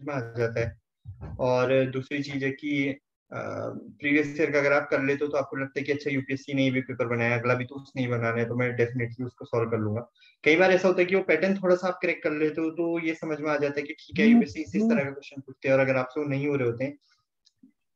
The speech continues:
Speaker 1: तो आप उनको first हैंड में आप उनको पढ़ लेते हो पहले ही, चाहे वो online medium से हो या फिर अलग मीडियम से,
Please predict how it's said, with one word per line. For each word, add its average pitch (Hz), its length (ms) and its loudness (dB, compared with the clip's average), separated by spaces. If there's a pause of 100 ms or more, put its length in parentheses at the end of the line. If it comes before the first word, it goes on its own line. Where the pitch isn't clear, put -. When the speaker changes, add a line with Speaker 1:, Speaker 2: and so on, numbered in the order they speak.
(200)
Speaker 1:
तो 143 60 2
आप 143 200 4
उनको 151 380 4
first 151 280 0
हैंड 147 140 -2
में 143 80 0
आप 135 180 -2
उनको - 180 -8
पढ़ 143 320 2
लेते 135 180 -2
हो 131 60 -2
पहले 117 280 -2
ही, 131 80 -6 (520)
चाहे 127 200 -2
वो 131 240 0
online 127 360 -2
medium 123 300 -2
से 135 140 -10
हो 120 60 -2
या 120 80 0
फिर 127 140 -4
अलग 120 200 -2
मीडियम 113 280 -4
से, 117 140 -6